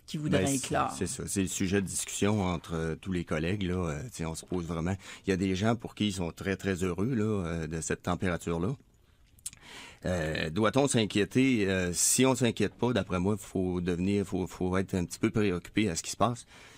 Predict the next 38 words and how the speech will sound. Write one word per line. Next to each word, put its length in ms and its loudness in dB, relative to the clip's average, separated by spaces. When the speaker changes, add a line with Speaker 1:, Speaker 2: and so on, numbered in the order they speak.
Speaker 2:
Euh, 140 0
Washington, 680 2
les 100 0
cerisiers 460 0
sont 260 -2
en 140 -2
fleurs. 260 0
Euh, 280 2
à 40 2
New 160 4
York, 580 2
euh, 100 2
les 140 2
crocus 480 0
ont 80 0
commencé 400 0
à 60 2
percer. 480 -2
C'est 120 -6
certain 360 2
que 100 -2
là, 220 2
c'est 160 -4
un 40 0
petit 140 -8
peu 140 -2
plus 240 -2
au 120 -2
sud, 300 0
là, 140 4
mais, 260 0
euh, 160 -4
c'est 160 -4
quand 220 0
même 240 2
assez, 420 -2
euh, 220 -4
extraordinaire. 720 -4